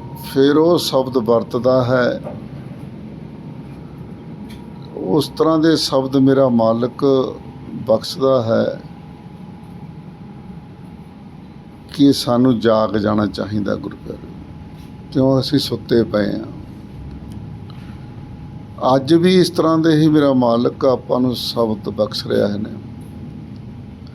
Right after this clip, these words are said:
ਸਤਿਗੁਰ ਫਰਮਾਨ ਕਰਦੇ ਨੇ, ਵਾਹਿਗੁਰੂ ਕਹਿ ਰਹੇ ਨੇ,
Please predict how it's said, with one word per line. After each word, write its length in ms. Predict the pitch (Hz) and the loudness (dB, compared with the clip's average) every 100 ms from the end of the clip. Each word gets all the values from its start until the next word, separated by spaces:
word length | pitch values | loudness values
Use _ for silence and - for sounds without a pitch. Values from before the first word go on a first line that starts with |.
| - - - - - - - | -16 -16 -18 -18 -18 -18 -12
ਸਤਿਗੁਰ 680 | - - 120 120 - 139 156 | -6 0 2 2 2 2 2
ਫਰਮਾਨ 500 | 127 151 139 139 143 | 4 2 4 4 4
ਕਰਦੇ 460 | 151 143 123 120 147 | 4 2 2 4 6
ਨੇ, 460 | 139 123 123 131 131 | 8 6 4 4 4
ਵਾਹਿਗੁਰੂ 500 | 117 117 120 131 127 | 4 4 2 2 0
ਕਹਿ 260 | - 120 | 2 4
ਰਹੇ 140 | 120 117 | 6 6
ਨੇ, 540 | 110 110 117 127 139 | 6 6 4 4 2